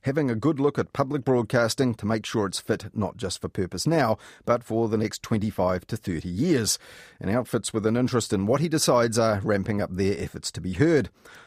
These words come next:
Last Wednesday, the government broadcasting funding agency New Zealand On Air released new research which harked back thirty years,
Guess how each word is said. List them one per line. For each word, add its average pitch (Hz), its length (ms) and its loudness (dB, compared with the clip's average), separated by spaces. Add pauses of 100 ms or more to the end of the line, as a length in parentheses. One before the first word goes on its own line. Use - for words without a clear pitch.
(140)
Last - 260 -6
Wednesday, 127 680 2
the 113 80 -2
government 131 440 -2
broadcasting 123 600 0
funding 131 340 2
agency 120 460 2
New 110 180 2
Zealand 113 320 0
On 117 140 2
Air 127 240 2 (260)
released 143 340 2
new 170 160 2
research 147 460 0
which 110 160 -4
harked - 380 -2
back 233 240 -2
thirty 98 280 -2
years, 151 380 2